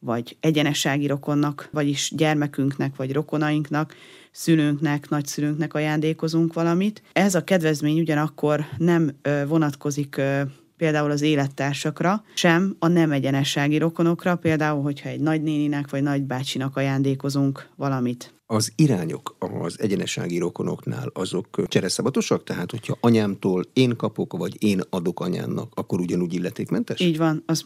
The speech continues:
Speaker 1: az teljesen mindegy, akár a gyermek is ajándékozhat a szülőnek, ö, akármit, ö, illetve, ö, fordítva is igaz.
Speaker 2: Mhm.
Speaker 1: És ilyenkor illetékmentes.
Speaker 2: Lehet-e az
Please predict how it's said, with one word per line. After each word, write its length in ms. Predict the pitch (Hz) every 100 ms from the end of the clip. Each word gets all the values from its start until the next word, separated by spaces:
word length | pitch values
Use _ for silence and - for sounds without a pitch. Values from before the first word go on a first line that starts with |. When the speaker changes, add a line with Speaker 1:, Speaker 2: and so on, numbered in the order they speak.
| -
Speaker 1:
az 180 | 160
teljesen 400 | - 160 147 160
mindegy, 420 | 160 185 185 156 156
akár 420 | 156 151 151 151
a 120 | 151
gyermek 460 | 151 160 151 147 143
is 140 | 143
ajándékozhat 840 | 143 143 147 147 151 143 147 143 -
a 100 | 151
szülőnek, 640 | 139 151 147 165 196 208 -
ö, 80 | -
akármit, 800 | 156 165 - 165 160 160 160 160
ö, 200 | 160 160 156
illetve, 760 | 160 151 147 143 151 147 147 139 - - - _ _
ö, 200 | 151 147
fordítva 480 | - 143 139 135
is 180 | 127 135
igaz. 400 | 131 127 127 - - _ _ _ _
Speaker 2:
Mhm. 140 | 117 175
Speaker 1:
És 400 | 139 - - -
ilyenkor 360 | 147 139 135 143
illetékmentes. 920 | 135 135 139 139 135 139 135 - - _ _
Speaker 2:
Lehet-e 640 | 104 117 156 143 95 85 -
az 160 | -